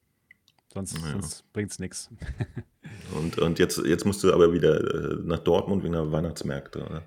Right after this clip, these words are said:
Speaker 1: Ja, absolut.
Speaker 2: Was, was zieht dich?
Speaker 1: Weihnachtsmarkt. Ja, ja, ähm, ja, meine Familie natürlich, ne? Meine Mom ist in, ist in Dortmund und ja, wir haben ein super Verhältnis.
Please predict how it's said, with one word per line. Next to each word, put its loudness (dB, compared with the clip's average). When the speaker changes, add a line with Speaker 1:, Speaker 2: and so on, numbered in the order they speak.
Speaker 1:
Ja, 12
absolut. 6
Speaker 2:
Was, -2
was 8
zieht 4
dich? 10
Speaker 1:
Weihnachtsmarkt. 4
Ja, 12
ja, 12
ähm, 6
ja, 6
meine 2
Familie 2
natürlich, 4
ne? 0
Meine 2
Mom 4
ist -2
in, 0
ist -6
in 0
Dortmund -2
und -4
ja, 0
wir -4
haben -2
ein -6
super 0
Verhältnis. -2